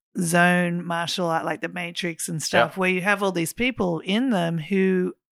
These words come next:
Speaker 1: are practiced in going into some kind of no mind state in order
Speaker 2: Right.
Speaker 1: to access that physical capability or that.
Speaker 2: Yeah, I was already primed, you know, being a huge fan of Bruce Lee. He was sort of
Speaker 1: Mm.
Speaker 2: my main mentor, and,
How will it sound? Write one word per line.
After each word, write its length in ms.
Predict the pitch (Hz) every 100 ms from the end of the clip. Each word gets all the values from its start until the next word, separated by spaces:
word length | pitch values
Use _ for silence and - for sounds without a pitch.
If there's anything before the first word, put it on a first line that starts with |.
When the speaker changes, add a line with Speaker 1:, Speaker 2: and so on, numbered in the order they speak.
| _ -
Speaker 1:
are 100 | 185
practiced 500 | 202 190 190 202 170
in 120 | 180
going 260 | 165 165 165
into 160 | 160 165
some 180 | 170 160
kind 120 | 165
of 80 | 160
no 200 | 160 165
mind 320 | 160 160 160
state 340 | - 170 160
in 140 | 156 -
order 180 | -
Speaker 2:
Right. 80 | -
Speaker 1:
to 80 | -
access 600 | - 165 - 180 165 -
that 260 | 170 160 - _ _ -
physical 360 | 175 170 170
capability 760 | 160 170 170 165 165 160 160 160
or 120 | 156
that. 260 | 143 143 - _ _ _ _ _ _ _ _ _
Speaker 2:
Yeah, 120 | 180 156
I 60 |
was 120 | 143 143
already 300 | 190 170 123
primed, 540 | - 117 120 117 104
you 140 | 113
know, 80 | 101
being 180 | 85 95
a 120 | 87 - -
huge 240 | 131 127
fan 220 | - 113
of 100 | 101
Bruce 260 | 87 98 -
Lee. 160 | 101
He 120 | 92 101
was 120 | 90
sort 220 | - 92
of 40 |
Speaker 1:
Mm. 40 | 92
Speaker 2:
my 100 | 87
main 360 | 92 95 95
mentor, 560 | 92 90 - 98 95 95
and, 600 | 92 92 90 90 87 90